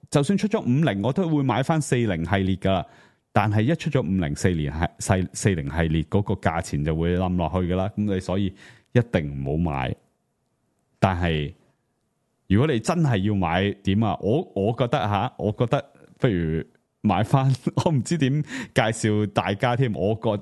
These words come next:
我自己玩，呃，R T X 三零九零係玩得好開心嘅。噉但係，呃，我一諗返，咦，叫你哋買二手嘢又好似唔係咁好喎，唔係好多人鍾意二手嘢喎。噉所以我都係 hold 住。如果你想買，你不如你遲啲等佢出咗五零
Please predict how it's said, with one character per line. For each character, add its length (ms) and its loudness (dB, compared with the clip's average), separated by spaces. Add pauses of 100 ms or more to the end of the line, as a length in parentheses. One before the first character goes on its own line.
我 140 0
自 140 -4
己 100 0
玩， 360 0
呃 320 0 (120)
，R 120 2
T 160 0
X 80 -10
三 160 2
零 120 -2
九 180 0
零 140 0
係 80 -2
玩 160 0
得 80 2
好 100 2
開 220 0
心 160 -2
嘅。 160 -2
噉 140 2
但 140 -4
係， 160 -4 (360)
呃， 300 2
我 100 2
一 40 2
諗 220 0
返， 240 -2
咦， 340 -2
叫 140 2
你 60 0
哋 140 0
買 140 -2
二 240 -2
手 180 0
嘢 100 0
又 140 -4
好 140 -2
似 100 -2
唔 100 -2
係 160 -2 (140)
咁 280 0
好 120 -6
喎， 220 0
唔 80 -4
係 120 -2
好 140 -2
多 100 0
人 100 -6
鍾 140 -2
意 200 -4
二 40 -8
手 200 -2
嘢 220 0
喎。 120 -4 (240)
噉 100 4
所 120 2
以 20 0
我 100 -2
都 120 0
係 20 0
hold 280 -2
住。 100 -4
如 200 -2
果 60 2
你 80 -2
想 140 -4
買， 200 -2
你 120 -4
不 100 -4
如 80 0
你 220 -2
遲 260 -4
啲 120 -4
等 160 0
佢 100 0
出 140 -6
咗 180 -4
五 20 -2
零 300 -2